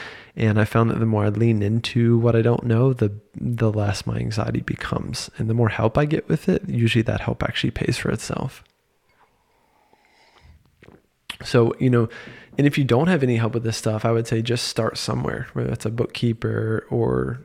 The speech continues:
a financial planner, et cetera. But since we're talking so much about personal finance today, I really recommend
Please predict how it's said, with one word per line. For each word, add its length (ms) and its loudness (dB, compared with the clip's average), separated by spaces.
a 60 -8
financial 420 -4
planner, 480 0
et 120 -6
cetera. 420 0
But 340 -4
since 260 -4
we're 80 -2
talking 340 0
so 120 0
much 200 -2
about 120 -4
personal 320 -6
finance 360 -4
today, 240 2
I 60 -2
really 420 6
recommend 640 2